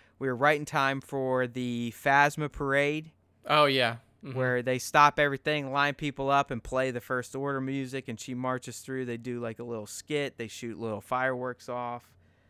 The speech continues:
Speaker 2: Yep.
Speaker 1: But the, like, the twelve minute, basically, this is Star Wars with live action appearances by characters, dude.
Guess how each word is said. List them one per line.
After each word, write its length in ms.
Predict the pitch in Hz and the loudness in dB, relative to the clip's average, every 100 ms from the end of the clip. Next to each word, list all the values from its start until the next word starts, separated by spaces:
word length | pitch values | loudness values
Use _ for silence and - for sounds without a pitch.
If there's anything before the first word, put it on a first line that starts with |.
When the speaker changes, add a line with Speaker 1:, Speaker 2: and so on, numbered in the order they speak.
| _ | _
Speaker 2:
Yep. 300 | 143 135 - _ _ _ - | -2 -2 -2 _ _ _ 2
Speaker 1:
But 280 | 165 147 139 | 4 4 2
the, 600 | 156 156 147 143 131 92 139 135 123 | 2 2 2 0 -4 -10 -16 -16 0
like, 220 | 160 143 | 0 0
the 80 | 131 | -4
twelve 500 | - - 180 185 180 | -8 4 8 8 6
minute, 680 | 175 175 165 160 151 - - | 2 4 4 4 4 0 2
basically, 640 | 156 156 - 147 143 143 | 4 4 0 -8 -4 -4
this 320 | 127 147 151 | 0 0 0
is 120 | 147 135 | -2 -6
Star 480 | - - 147 143 | -6 0 4 6
Wars 680 | 143 143 147 147 151 151 - | 4 2 2 4 2 0 -4
with 300 | 131 131 120 | -6 -4 -4
live 340 | 127 131 139 135 | 0 4 4 6
action 400 | 127 131 - 127 | 4 2 -2 -6
appearances 560 | - 135 131 127 135 | -4 -4 -4 -4 -6
by 140 | 120 123 | -2 -2
characters, 600 | - 131 131 - 151 139 | 0 -2 -2 -4 -10 -8
dude. 360 | 151 151 151 | -6 -4 -6